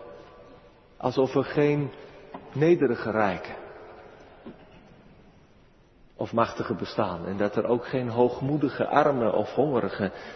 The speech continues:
zouden zijn. Ja, die zijn er natuurlijk ook. En dan geldt ook voor hen dat met de komst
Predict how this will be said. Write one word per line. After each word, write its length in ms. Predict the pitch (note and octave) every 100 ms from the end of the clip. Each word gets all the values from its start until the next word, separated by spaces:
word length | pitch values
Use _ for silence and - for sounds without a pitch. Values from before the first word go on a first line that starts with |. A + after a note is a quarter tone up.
| -
zouden 360 | - G2+ F2+
zijn. 280 | F2+ F2+ C#2+ - - - - - - - - - - -
Ja, 120 | A2
die 160 | F2+ G#2+
zijn 220 | G#2+ A2
er 80 | A2+
natuurlijk 440 | A2+ - A#2 A2+
ook. 300 | B2 A2 - - - - - - - - - - - - - - _ -
En 120 | -
dan 140 | G#2 G#2
geldt 300 | C#3 C3+ -
ook 200 | E3+ E3
voor 220 | - C3+
hen 260 | D3 D#3+ G#2+
dat 160 | A2
met 180 | A#2+ A#2+
de 80 | A#2
komst 400 | - F#3 D#3+